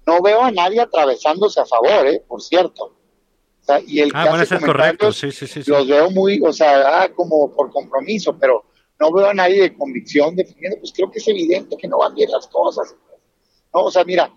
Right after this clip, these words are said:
Speaker 1: nada más de dos mil dieciocho a la fecha, se han perdido cuatro gubernaturas, este, Juan Ignacio. Puebla,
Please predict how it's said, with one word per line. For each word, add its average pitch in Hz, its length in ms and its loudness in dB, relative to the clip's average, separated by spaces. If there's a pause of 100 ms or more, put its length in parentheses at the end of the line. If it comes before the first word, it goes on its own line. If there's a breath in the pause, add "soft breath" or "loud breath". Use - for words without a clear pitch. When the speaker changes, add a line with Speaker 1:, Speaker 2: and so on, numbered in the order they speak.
(280)
Speaker 1:
nada 214 160 2
más 220 180 0
de 226 80 2
dos 185 220 2
mil 190 160 -8
dieciocho 196 420 -2
a 190 40 2
la 175 120 0
fecha, 170 420 -4 (300)
se - 160 -8
han 170 160 -6
perdido 185 560 0
cuatro 156 320 0
gubernaturas, 131 960 -2
este, 117 340 -12 (500)
Juan 123 140 -8
Ignacio. 113 320 -10 (480)
Puebla, 156 460 0